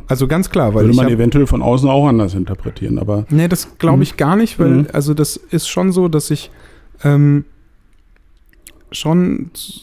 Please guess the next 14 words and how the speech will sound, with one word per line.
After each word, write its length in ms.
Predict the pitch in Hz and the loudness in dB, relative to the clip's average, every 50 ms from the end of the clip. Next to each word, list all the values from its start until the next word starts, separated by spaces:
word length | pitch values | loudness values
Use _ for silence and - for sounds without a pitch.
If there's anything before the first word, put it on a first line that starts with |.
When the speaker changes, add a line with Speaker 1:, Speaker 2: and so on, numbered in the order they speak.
| - - - | -18 -14 -12
Speaker 1:
ähm, 600 | - - - - - 85 85 - - 123 - - - | -10 -10 -10 -10 -10 -10 -10 -8 -6 -8 -8 -8 -10
also 160 | - - 127 123 | -6 -6 -6 -4
ich 60 | 120 | -2
sag 140 | - 147 156 | -2 0 0
mal, 100 | 156 143 | 2 2
mehr 220 | 147 147 160 165 | 2 2 2 2
oder 160 | 156 147 139 | 0 0 0
weniger 280 | 151 156 156 147 - - | 2 2 2 0 -2 -2
alles 280 | 147 160 175 180 - | 0 0 0 0 -2
dafür 240 | - 147 - - 160 | -4 -6 -4 -4 -2
getan 520 | 147 135 - 135 131 139 147 160 165 156 151 | -2 -2 -4 -4 -4 -2 0 0 2 0 0
habe, 440 | 160 165 170 160 165 170 180 214 - - - - - - - - - - | 0 0 -2 0 0 0 -2 -2 -6 -12 -20 -20 -20 -20 -20 -20 -18 -6
dass, 380 | - 139 135 - - - - _ - | -2 -2 -2 -2 -4 -10 -14 _ -6
ähm, 500 | - 135 131 127 123 123 123 123 131 | -2 0 2 2 4 4 4 2 0